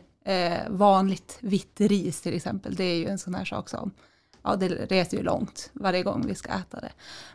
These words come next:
Men om man då ändå vill äta det, alltså, för att, ja, men man tycker det är jättegott eller vad det nu kan vara för anledning, då är det ju alltid, det ger ju ändå en nytta att välja ekologiskt, för att då stöttar man ju,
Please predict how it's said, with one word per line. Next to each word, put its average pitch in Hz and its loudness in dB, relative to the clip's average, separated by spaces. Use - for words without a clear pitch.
Men 208 6
om 208 6
man 208 4
då 220 4
ändå 208 4
vill 196 4
äta 226 4
det, - 2
alltså, 233 2
för 196 6
att, 185 0
ja, 269 4
men 196 6
man 269 2
tycker 214 0
det 180 4
är 180 2
jättegott - -2
eller 190 4
vad 202 4
det 190 4
nu 185 2
kan - 2
vara 180 6
för - -2
anledning, 196 0
då 208 6
är 220 8
det 226 6
ju 226 8
alltid, 196 0
det 214 4
ger 247 8
ju 233 6
ändå 208 4
en 208 6
nytta 208 2
att 196 -2
välja 202 4
ekologiskt, 208 -2
för 196 0
att 196 0
då 214 -2
stöttar - -2
man 190 2
ju, 185 2